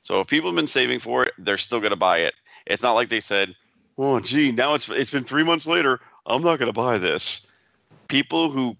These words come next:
can't have the opportunity or can't get a nice one or don't wanna pay the nice price will, will grab it. So that's the way I look at it.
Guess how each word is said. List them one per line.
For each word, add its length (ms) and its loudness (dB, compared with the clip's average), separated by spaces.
can't 420 -4
have 200 -2
the 100 0
opportunity 560 -2
or 160 -4
can't 260 -6
get 100 -2
a 60 -2
nice 320 -4
one 260 -2
or 180 -6
don't 120 -2
wanna 160 -2
pay 280 -2
the 100 -2
nice 200 0
price 300 0
will, 100 -8
will 480 2
grab 220 -4
it. 140 -10
So 160 0
that's 180 0
the 80 -10
way 100 2
I 100 4
look 200 -4
at 160 0
it. 100 -6